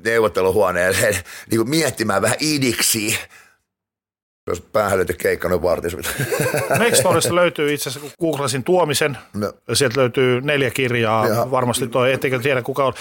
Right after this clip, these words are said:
Speaker 2: Mut sit löytyy täällä Rick Rubin, Luovuus ja olemisen taito.
Speaker 1: Ai hitto, onko se siellä?
Speaker 2: Joo.
Speaker 1: Oi jumalauta.
Speaker 2: Mut siis, niinku,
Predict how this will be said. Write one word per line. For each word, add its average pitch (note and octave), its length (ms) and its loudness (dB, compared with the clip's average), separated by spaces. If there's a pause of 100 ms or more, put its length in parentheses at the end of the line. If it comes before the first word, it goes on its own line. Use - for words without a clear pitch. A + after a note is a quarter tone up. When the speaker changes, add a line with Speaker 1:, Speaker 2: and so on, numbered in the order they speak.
(200)
Speaker 2:
Mut F3 100 0
sit D4 160 -2
löytyy F#3 240 0
täällä E3 300 0 (140)
Rick G#3 280 -2
Rubin, C#3+ 380 0 (600)
Luovuus D#3 540 2
ja C3+ 100 2
olemisen A#2+ 640 0
taito. G2+ 500 -2
Speaker 1:
Ai C#3 160 -2
hitto, C#3+ 240 -4
onko A#2 120 0
se B2+ 80 -2
siellä? F2+ 220 -2 (160)
Speaker 2:
Joo. F3 220 0
Speaker 1:
Oi D#3 160 0
jumalauta. F2 920 0
Speaker 2:
Mut F3+ 220 0
siis, E3+ 180 0
niinku, F3+ 340 0